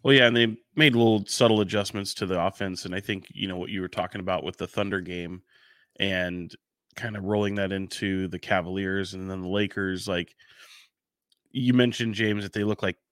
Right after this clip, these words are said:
themselves again. They look like Kings basketball again, but I'd actually offer a different perspective there and say that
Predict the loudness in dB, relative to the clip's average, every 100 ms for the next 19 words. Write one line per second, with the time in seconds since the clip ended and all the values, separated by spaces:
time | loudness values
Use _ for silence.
0 | _ -10 -8 -2 4 4 2 -6 -8 -6
1 | -6 -6 -8 -8 -10 -8 -6 -6 -6 -10
2 | -8 -10 -10 -6 -6 -6 _ _ _ -4
3 | 0 0 0 0 0 0 -2 -2 -4 -6
4 | -6 -6 -6 -4 -6 -2 -2 -2 -2 -2
5 | 0 0 -2